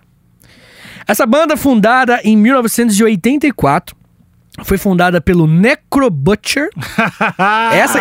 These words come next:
Speaker 1: é essa galera, é essa galera.
Speaker 2: Ah.
Speaker 1: O Menheim
Speaker 2: É só
Speaker 1: e
Speaker 2: gente boa.
Speaker 1: é essa galera. E o Arset. Essa galera fundou. Uma coisa bem metalzão, Slayer, né? Essa vibe.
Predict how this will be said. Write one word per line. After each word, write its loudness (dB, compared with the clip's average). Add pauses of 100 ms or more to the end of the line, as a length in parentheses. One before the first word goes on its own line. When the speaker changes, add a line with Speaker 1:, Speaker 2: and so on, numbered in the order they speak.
Speaker 1:
é 2
essa 0
galera, -4 (140)
é 0
essa 0
galera. 0
Speaker 2:
Ah. 0
Speaker 1:
O 4
Menheim 0
Speaker 2:
É 0
só 4
Speaker 1:
e 0
Speaker 2:
gente -4
boa. -4 (100)
Speaker 1:
é 0
essa -2
galera. -4 (400)
E 2
o 2
Arset. -6 (220)
Essa -6
galera 0
fundou. -2 (480)
Uma -12
coisa -2
bem 0
metalzão, 0
Slayer, -2
né? -4
Essa -6
vibe. -4